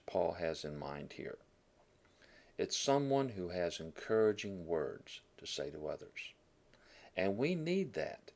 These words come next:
in the body of Christ. We need people who will say something encouraging. There's a lot of discouraging things going on all the time,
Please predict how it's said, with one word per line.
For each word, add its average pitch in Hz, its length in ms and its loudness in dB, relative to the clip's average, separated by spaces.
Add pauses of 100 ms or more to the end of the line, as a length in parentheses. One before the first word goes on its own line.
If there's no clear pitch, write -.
in 82 180 -10
the 87 60 -8
body 73 340 -6
of - 120 -8
Christ. - 600 -8
We 98 160 -2
need 107 480 -2
people - 460 -6
who 87 280 -2 (140)
will 87 260 0
say 85 360 0
something - 420 -6
encouraging. - 560 -2 (440)
There's 90 140 -2
a 92 60 8
lot 90 380 8
of 107 120 8
discouraging 120 720 6
things 127 360 2
going 87 380 2
on 85 220 0
all 90 340 6
the 120 80 2
time, 110 480 -2